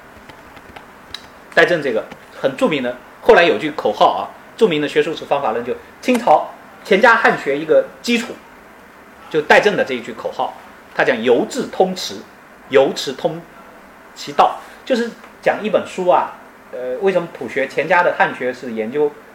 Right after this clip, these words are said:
这个，他就是你觉得你每个字都得搞清楚，一个字搞清楚了，然后搞，搞清楚词，再搞清楚词，再整段搞清楚了，然后你就成功了。他讲“由治通辞，由辞通道，必有见”，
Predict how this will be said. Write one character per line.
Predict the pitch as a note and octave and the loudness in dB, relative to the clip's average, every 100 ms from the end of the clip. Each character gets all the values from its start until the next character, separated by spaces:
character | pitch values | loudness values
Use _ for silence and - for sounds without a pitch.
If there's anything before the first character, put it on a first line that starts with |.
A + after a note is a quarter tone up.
| - - | -18 -12
这 | B2 | -4
个， | A2+ - - - - | -4 -4 -10 -10 -2
他 | |
就 | A3 | 0
是 | A3 G3+ - G#3 | 0 -4 -10 -16
你 | D#3 B2+ | -12 -10
觉 | - | -4
得 | F#3 | -2
你 | F3 D3 | -2 -6
每 | E3+ D3+ | -4 0
个 | |
字 | A#3+ C#4+ | 0 6
都 | A#3 | 6
得 | F3+ | 6
搞 | B2+ | 2
清 | A2+ C3+ | 0 -4
楚， | A2 - - - - - - - - | -10 -14 -20 -20 -20 -20 -20 -20 -2
一 | B3+ | 0
个 | C4 | 2
字 | C4 | 2
搞 | F#3+ D3+ | 4 4
清 | A#3 | 2
楚 | A3 C#3+ | 0 2
了， | D3 | 4
然 | D#3+ | 2
后 | F3+ | 2
搞， | B2 A#2 - - | 0 0 -6 -14
搞 | - B2 | -6 -4
清 | F#3+ | -4
楚 | E3 | -8
词， | - - C#3 A3 - - - - - | -10 -10 -10 -10 -14 -20 -20 -20 2
再 | C4+ | 6
搞 | F3+ | 6
清 | D#3 G3 | 4 2
楚 | D#3+ | -4
词， | - - F3+ | -8 -10 2
再 | G#3 | 2
整 | - F3+ | 4 4
段 | A#3+ C3+ | 4 4
搞 | C3 | 2
清 | - C#3+ | 0 -6
楚 | B2 | -8
了， | A2+ - - | -8 -10 2
然 | F#3 | 4
后 | F#3 | 4
你 | C3 | 0
就 | D#3+ | -2
成 | C#3 | 0
功 | C3+ | 2
了。 | C#3+ - - - - - - - - - | 2 -2 -14 -20 -20 -20 -20 -20 -8 2
他 | F#3+ | 4
讲 | D3 B2+ | 4 4
“由 | C#3 A3 | 4 4
治 | C#4 | 0
通 | - G3+ G#3 | -2 -2 -2
辞， | - B2 B2+ - - | -4 -6 -8 -12 4
由 | D#3+ - | 6 6
辞 | E3+ | 0
通 | E3+ E3 | -4 0
道， | D#3+ - - | 0 0 -8
必 | G3 | -4
有 | - | -4
见”， | - D3+ | -2 -6